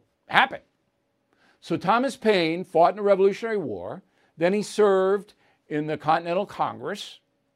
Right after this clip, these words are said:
okay? And his book, Common Sense, or pamphlet, sold five hundred thousand copies by the end of the Revolutionary War. That's the biggest selling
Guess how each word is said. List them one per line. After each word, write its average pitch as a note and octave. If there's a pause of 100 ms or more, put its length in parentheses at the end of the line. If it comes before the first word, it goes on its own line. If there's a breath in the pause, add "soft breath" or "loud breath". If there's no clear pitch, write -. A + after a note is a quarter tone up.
okay? D3+ (460 soft breath)
And E3 (140)
his A3+
book, A3+
Common F#3+
Sense, - (680)
or B2+
pamphlet, D#3+ (120)
sold D#3+
five A3
hundred A3+
thousand G3
copies E3+
by D#3
the E3
end F#3
of F3
the F3+
Revolutionary F3+
War. A3+ (1300)
That's -
the D#3
biggest A3
selling G#3+